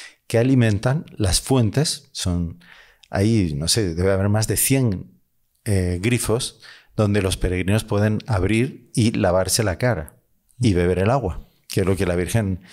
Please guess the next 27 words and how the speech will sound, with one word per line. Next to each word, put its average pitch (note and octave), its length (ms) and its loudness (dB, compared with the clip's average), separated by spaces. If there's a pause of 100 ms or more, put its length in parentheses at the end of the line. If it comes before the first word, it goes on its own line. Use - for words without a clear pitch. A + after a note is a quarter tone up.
(200)
le F#2+ 160 2
dijo G2 220 0
a G#2 220 -2
la, G#2 200 -2 (160)
a F#2+ 120 0
Bernardita, F2 600 -2
¿no? C3+ 260 -2 (240)
Que - 140 0
se F#2+ 140 -2
lavase F#2+ 440 0
en - 60 -4
la B2 80 -2
fuente G#2+ 500 -2 (640)
y F#3+ 220 2
que - 160 -4
bebiera G2 340 2
el A2+ 80 0
agua F2+ 260 0 (300)
<laughs> - 1500 -4
y C3+ 100 2
que A#2+ 120 -2
comiera F#2+ 360 0
la A#2+ 120 2
hierba. G2+ 420 -2 (200)
Entonces F#2 240 -2
también G#2 280 0
hay G2+ 360 -4